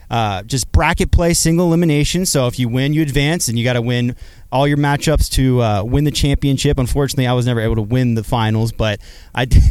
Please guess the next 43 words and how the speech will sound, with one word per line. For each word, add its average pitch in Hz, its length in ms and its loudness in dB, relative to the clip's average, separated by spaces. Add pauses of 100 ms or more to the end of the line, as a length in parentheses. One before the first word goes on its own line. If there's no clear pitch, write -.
(100)
<laughs> - 200 -16
I 165 100 0
did 214 200 4
have 185 160 2
a, 147 320 2
a 151 60 0
little 202 240 4
bit 160 100 2
of 147 60 0
success 143 420 0
out 147 120 0
here 185 140 2
in 156 60 0
the 147 80 0
Dean's 135 320 -2
Cup, 143 280 0
and 139 120 -4
it 170 80 0
is 190 160 0
a 147 40 -14
ton 170 200 2
of 156 80 -2
fun. 143 300 -2
You 131 80 -2
know, 123 100 0
that's 127 200 -2
half 131 220 0
the - 80 -10
point 127 280 2
of 110 120 -6
being 117 220 -2
out 113 160 0
here 117 160 0
is 107 140 -2
getting 120 180 0
to 110 80 -2
throw 113 240 0
these 113 160 0
shots 107 320 -2 (360)
that - 120 -4
the - 80 -4
pros 120 380 2
throw. 113 260 2